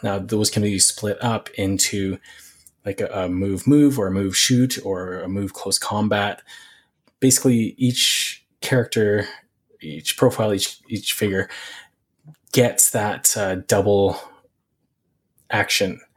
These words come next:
If you wanna spend an entire order on a more complicated rule that a character may have, like going to re-camo after he's already shot and revealed himself,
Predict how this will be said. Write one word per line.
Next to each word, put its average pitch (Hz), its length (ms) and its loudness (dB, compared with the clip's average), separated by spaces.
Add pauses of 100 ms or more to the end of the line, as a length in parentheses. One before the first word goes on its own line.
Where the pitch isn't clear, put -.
(240)
If 104 240 0
you 110 80 6
wanna 101 200 4
spend 101 320 2
an 90 100 -2
entire 135 460 2
order 110 360 4
on 98 200 0
a 95 40 0
more 95 200 2
complicated 104 880 0 (840)
rule 110 540 4 (580)
that 92 180 0
a 87 40 -2
character - 340 -4
may 92 140 0
have, 95 580 -2 (440)
like 98 220 2
going 98 460 4
to 104 180 2
re-camo 98 680 0
after 90 260 -4
he's 87 160 -2
already 90 380 -2
shot 98 360 2
and 90 220 -6
revealed 95 340 2
himself, - 380 0